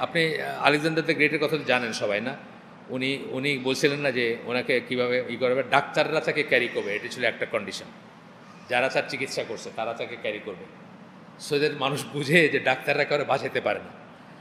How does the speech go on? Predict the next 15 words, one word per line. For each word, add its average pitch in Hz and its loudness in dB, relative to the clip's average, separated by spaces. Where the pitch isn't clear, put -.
আর 143 6
বলছিলেন 175 2
যে 170 -2
তাকে 147 0
এমন 147 -2
ক-, 180 -2
ভাবে 170 0
কফিনে 180 -2
নেওয়া 170 0
হবে, 190 2
তার 156 2
হাত 131 -2
দুইটা 175 0
দুই 143 0
পাশে 143 0